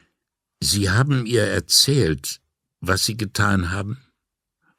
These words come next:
wobei er bewusst offen ließ, ob das als Frage oder Feststellung gemeint war.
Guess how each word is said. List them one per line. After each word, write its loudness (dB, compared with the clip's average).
wobei 0
er -8
bewusst 0
offen -4
ließ, -4
ob -2
das -2
als -4
Frage 0
oder -4
Feststellung -4
gemeint -10
war. -12